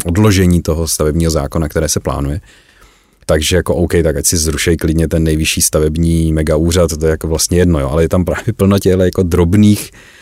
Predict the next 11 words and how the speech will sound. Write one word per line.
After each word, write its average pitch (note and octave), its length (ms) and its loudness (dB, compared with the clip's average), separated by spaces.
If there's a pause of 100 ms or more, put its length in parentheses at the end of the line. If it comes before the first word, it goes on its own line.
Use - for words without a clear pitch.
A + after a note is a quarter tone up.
(240)
ustanovení, G2 720 2
které F2+ 260 0
každé F2+ 400 2
to G#2+ 100 0
drobné F#2+ 360 2
ustanovení F2+ 560 2
znamená F2+ 460 0
pro D#2 380 0
velké F2+ 540 2
i F2+ 120 0
malé, F2+ 580 2